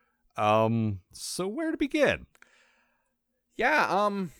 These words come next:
Speaker 1: Do you
Speaker 2: well,
Speaker 1: wanna? Okay. So
Speaker 2: start with my
Speaker 1: I
Speaker 2: good thing, 'cause it's literally the beginning.
Speaker 1: Yeah. Let's. Uh. Well, I. I. Again, for new listeners. Uh.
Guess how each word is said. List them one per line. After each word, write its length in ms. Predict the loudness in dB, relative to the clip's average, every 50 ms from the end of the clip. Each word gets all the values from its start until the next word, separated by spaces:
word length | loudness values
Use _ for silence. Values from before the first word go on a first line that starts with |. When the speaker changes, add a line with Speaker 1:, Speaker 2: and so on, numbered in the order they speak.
| _ _ _ _ _ _ _ _ _ _ _ _ _ _ _ _ _ 2
Speaker 1:
Do 60 | 4
you 20 |
Speaker 2:
well, 80 | 4 6 6
Speaker 1:
wanna? 140 | 4 4 4 2
Okay. 220 | 4 4 4 4
So 160 | 4 6 6
Speaker 2:
start 120 | 6 8 6
with 80 | 6
my 100 | 4 2
Speaker 1:
I 40 | 2
Speaker 2:
good 240 | 4 4 2 2 2
thing, 260 | 0 -2 -2 0 -2
'cause 200 | -6 -8 -8 -8
it's 140 | -8 -8 -4
literally 380 | -2 0 2 2 2 2 0 -2
the 100 | -2 -2
beginning. 480 | -4 -4 -2 -2 -4 -4 -6 -10 -14 -16 _ _ _ _ _ -6
Speaker 1:
Yeah. 220 | 0 2 4 4 4
Let's. 320 | 4 2 0 0 0 2
Uh. 300 | 4 6 6 6 4 2
Well, 220 | 0 2 2 4 4
I. 140 | 4 4 2 2
I. 220 | 2 0 0 0 -2 -6 -6
Again, 380 | -4 2 4 4 4 4 2 0
for 160 | -2 -2 -2
new 140 | 0 0 0
listeners. 440 | 0 -2 -2 -4 -6 -6 -8 -10 -16 _ _ _ _ _ _ -4
Uh. 300 | 0 2 2 2 2